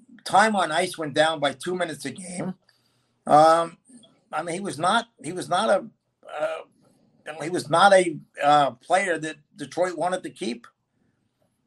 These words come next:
There, there was no room for him there. So now, you know, they do have some good defensemen, but I, I just don't see him. You know, I, I think it's, I think the, I think the battle for the,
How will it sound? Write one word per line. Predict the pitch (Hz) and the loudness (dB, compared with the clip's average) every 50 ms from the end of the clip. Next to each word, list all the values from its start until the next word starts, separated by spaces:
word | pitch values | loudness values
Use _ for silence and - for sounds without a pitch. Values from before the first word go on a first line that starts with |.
| _ _ | _ _
There, | - 147 | -6 -6
there | 165 175 175 175 | -4 -4 -4 -4
was | 175 143 | -4 0
no | 185 202 208 | 2 2 2
room | 208 190 208 226 233 214 202 | 4 2 2 0 0 0 -2
for | - 143 147 143 131 | -2 0 0 0 0
him | 127 123 | -2 -2
there. | 123 123 120 107 | -4 -4 -4 -4
So | - - 156 151 156 156 151 143 - _ _ _ _ _ _ - | -6 -4 0 2 2 2 0 -4 -10 _ _ _ _ _ _ -2
now, | - 220 185 165 156 - _ _ - | 0 0 0 0 -2 -6 _ _ -4
you | 160 | -2
know, | 160 156 151 - - | -2 0 -2 -2 -2
they | 143 147 147 | -2 -2 -2
do | 143 127 156 165 151 | -2 -2 0 4 6
have | 151 156 147 | 6 4 4
some | - 151 143 | 0 -6 -8
good | 135 156 160 151 | -6 -8 -8 -8
defensemen, | 151 143 - 160 170 170 170 - 156 156 147 135 | -8 -4 -2 -2 -2 -4 -6 -8 -8 -8 -4 -4
but | 147 147 147 _ _ _ _ _ _ _ _ _ _ _ _ _ | -4 -4 -6 _ _ _ _ _ _ _ _ _ _ _ _ _
I, | - 135 139 139 143 151 | -2 0 0 2 2 0
I | |
just | 165 160 156 - - | -2 -4 -10 -10 -8
don't | 151 147 147 - | -8 -8 -8 -10
see | - - 160 | -8 -8 -6
him. | 160 156 147 143 131 123 123 - _ _ _ _ _ _ _ _ - | -6 -6 -6 -8 -12 -14 -20 -20 _ _ _ _ _ _ _ _ -10
You | 139 | -6
know, | 143 151 | -4 -2
I, | 143 147 156 151 151 | 2 2 2 2 4
I | 160 165 165 | 2 2 2
think | 160 220 214 - | 2 -2 -4 -4
it's, | 170 - - - _ _ _ _ _ _ _ - | -8 -14 -16 -18 _ _ _ _ _ _ _ 4
I | 180 214 | 6 6
think | 214 247 233 - | 6 2 0 -2
the, | 220 208 185 196 208 - _ - | -4 -4 -4 -6 -8 -10 _ -4
I | 160 185 | -4 -2
think | 190 226 220 185 | -2 -4 -4 -4
the | 185 156 | -4 -2
battle | 123 - 185 202 220 208 208 202 - - | 2 4 6 6 6 4 4 0 -2 -2
for | - 170 151 139 - _ _ _ - | -8 -10 -12 -12 -14 _ _ _ -16
the, | - 151 | -16 -14